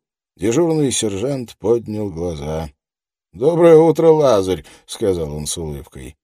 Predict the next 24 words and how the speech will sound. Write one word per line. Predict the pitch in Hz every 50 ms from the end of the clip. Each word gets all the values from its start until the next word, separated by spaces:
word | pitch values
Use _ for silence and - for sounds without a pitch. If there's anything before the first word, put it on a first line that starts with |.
| _ _ _ _ _ _ _
Логан | 71 73 82 113 139 139 131 135 127 120
притворился, | - - 117 117 - - 85 82 78 82 95 104 101 95 - - 92 90 85 82 76 71 - _ _ _ _
что | _ - - _ 76 101 123
ничего | 139 - 67 - - - 95 73 58 55 64 64 62 57 - _ _ _ _ _ _ _ _ _ _ _ _
не | 73 80 82 80
услышал. | 67 62 - - - - 50 50 - - - - _ - _ _ _ _ _ _ _ _ _ _ _ _ _ _ _ _ _ _ _ _ _ _ _ _ _ _ _ _ _ _ _ _ _
В | _ -
комнате | - 156 160 147 139 131 113 - 127
совещаний | - - 113 117 117 - - - 156 151 131 117 107
пахло | - - 117 110 - 92 95 92
крепким | - 92 98 98 80 - - 78 76 71 71
кофе, | - - 151 135 - - 123 117
пивным | 110 - - 107 117 120 117 113 92 76 71
перегаром | - 71 78 90 113 143 160 156 147 147 135 127
и | - - 101 123 123
похмельем. | _ - - - 67 69 76 78 78 82 85 78 73 - - - - - _ _
Явились | 69 73 80 92 117 135 156 160 160 156 139 -
все | - - 90 95 104
без | 113 120 123
исключения, | 123 - - 117 107 92 - 95 104 101 104 104 104 104 104 - - _ _
чему | - - 78 76 69
Логан | 69 76 85 104 117 98
очень | 78 71 - 76 76 78
удивился. | 82 87 90 71 60 53 - - - - _